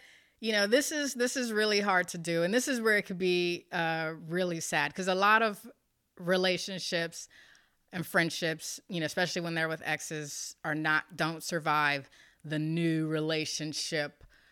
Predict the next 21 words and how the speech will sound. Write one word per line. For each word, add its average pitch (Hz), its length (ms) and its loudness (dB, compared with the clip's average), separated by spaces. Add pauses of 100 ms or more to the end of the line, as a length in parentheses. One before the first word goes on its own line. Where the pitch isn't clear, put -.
(220)
phase. 139 920 -4
Um, 151 480 -2 (500)
I 196 80 2
know 170 180 2
that 156 340 -2
they've, 165 280 -4 (140)
they've 175 220 -4
harmed 160 340 0
my 160 180 2
relationships 165 800 -4
with 170 160 -8
some 160 180 -6
exes. 151 460 -6
There's 185 260 0
a 185 60 2
lot 180 200 6
of 175 80 -2
insecurities 175 800 -2
around, 165 580 0
and 170 200 -4
the 165 180 -4